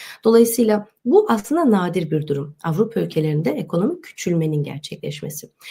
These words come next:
ve iki bin yirmi beş özelinde de Almanya'nın ekonomisinin küçüleceğini öngören uzman açıklamaları yer aldı. Peki şu an ne durumda Almanya? Hala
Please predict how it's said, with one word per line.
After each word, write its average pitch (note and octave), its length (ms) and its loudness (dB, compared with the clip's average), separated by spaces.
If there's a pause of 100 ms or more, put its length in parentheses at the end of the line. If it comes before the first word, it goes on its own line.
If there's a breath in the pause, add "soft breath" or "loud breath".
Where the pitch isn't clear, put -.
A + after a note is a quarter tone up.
(200 loud breath)
ve B3 120 6
iki G#3+ 280 0
bin A3+ 60 4
yirmi A3 300 2
beş F4 160 -8
özelinde D#3+ 480 -4
de D#4+ 60 -12
Almanya'nın G#3 640 0 (280 loud breath)
ekonomisinin F#3 880 -2
küçüleceğini G3 720 0
öngören C4+ 640 -2 (640)
uzman A3 300 0
açıklamaları E3 640 0
yer D3 220 -2
aldı. C#3 280 -10 (340 loud breath)
Peki G3+ 420 0 (120)
şu - 220 -8
an G#4+ 280 4
ne B3+ 160 4
durumda A3 340 0
Almanya? C#3+ 580 -6
Hala C#4 420 0